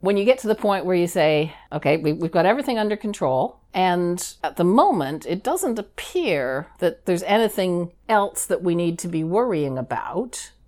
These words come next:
And in fact, we're starting to see really solid signs of recovery here. Are we ready to, to stop crisis management?" If we are,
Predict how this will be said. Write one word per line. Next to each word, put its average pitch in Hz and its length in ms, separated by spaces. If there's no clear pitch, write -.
And 175 80
in 185 80
fact, 254 340
we're 202 80
starting 302 500
to - 120
see 208 400
really 208 460
solid 226 680
signs 190 580
of 165 140
recovery 175 640
here. - 420
Are 180 100
we 190 140
ready 233 300
to, 226 460
to 220 80
stop - 460
crisis 202 380
management?" 185 580
If - 140
we 208 100
are, 339 460